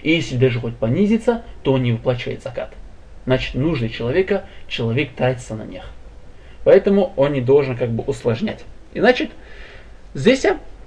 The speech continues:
как мы повторим, давайте. Первое у нас было, чтоб нисаб. Нисаб, то есть, э, до степени какая-то, как восемьдесят пять грамм.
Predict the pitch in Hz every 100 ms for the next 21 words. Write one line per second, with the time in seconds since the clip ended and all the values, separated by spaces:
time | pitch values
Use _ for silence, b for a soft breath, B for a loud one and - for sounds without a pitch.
0 | - - 175 170 156 143 - 165 131 117
1 | 127 214 254 - - - - 185 180 127
2 | 113 117 123 185 226 - - - - -
3 | - - - - 160 120 101 - 127 -
4 | - - - - - - - 131 120 226
5 | 226 233 277 - - - - - - -
6 | - - - - - - - - 131 139
7 | 147 143 - 233 220 143 135 131 - -
8 | 127 160 - 135 135 104 92 113